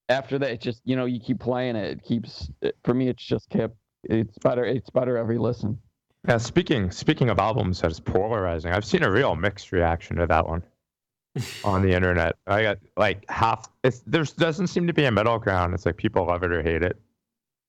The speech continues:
Speaker 2: At least from what I've been seeing, I, I haven't heard it, so I, I don't know what I think, but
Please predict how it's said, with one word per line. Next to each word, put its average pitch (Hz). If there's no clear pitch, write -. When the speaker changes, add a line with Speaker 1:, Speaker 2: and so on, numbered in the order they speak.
Speaker 2:
At 120
least 127
from 117
what 95
I've 92
been 85
seeing, 80
I, 82
I 80
haven't 82
heard 78
it, -
so 82
I, 78
I 87
don't 90
know 90
what 80
I 92
think, 82
but -